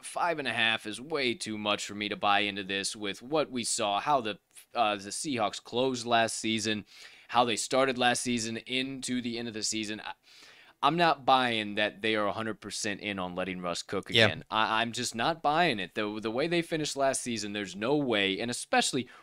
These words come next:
Speaker 1: Russ laid out teams he was willing to go to and willing to leave Seattle for. You can't tell me that that's all just, "Eh, sh-, sh-,
Speaker 2: Nah.
Speaker 1: under the rug, let's go win us a Super Bowl."
Speaker 2: <laughs> It might be. They looked fine last
Speaker 1: It
Speaker 2: week.
Speaker 1: might be, but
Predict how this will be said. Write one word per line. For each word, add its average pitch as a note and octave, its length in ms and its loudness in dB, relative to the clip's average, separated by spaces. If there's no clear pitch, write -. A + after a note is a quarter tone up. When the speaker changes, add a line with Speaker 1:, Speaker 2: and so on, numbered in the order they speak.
Speaker 1:
Russ B3 320 6
laid F#3+ 360 6
out F3 320 6
teams C3+ 380 2
he A#2+ 100 0
was A#2 160 -2
willing B2 320 0
to G2+ 60 -2
go G#2+ 300 2
to F2+ 260 -8
and F2+ 160 -8
willing E3 260 4
to C#3+ 120 -4
leave C3+ 340 0
Seattle A2 560 6
for. G2 540 2
You F3 100 -6
can't A#3 220 6
tell E3 140 6
me C#3+ 100 4
that G#2+ 140 0
that's B2 180 4
all A#2 160 6
just, G2 260 -2
"Eh, B3 320 4
sh-, - 160 -4
sh-, G4 120 -2
Speaker 2:
Nah. F#4+ 60 6
Speaker 1:
under A3 120 4
the E3+ 100 2
rug, F#3 240 8
let's E3 160 2
go F3 120 4
win D3 180 4
us C3 80 8
a G3 140 0
Super C#3 260 4
Bowl." A2+ 160 8
Speaker 2:
<laughs> - 120 2
It D#3+ 80 2
might G3 140 6
be. B2 140 8
They D3 140 6
looked D#3+ 200 6
fine F3+ 260 6
last F3 300 6
Speaker 1:
It - 40 8
Speaker 2:
week. C3 140 8
Speaker 1:
might D#3+ 240 6
be, D#3 200 6
but C3+ 280 2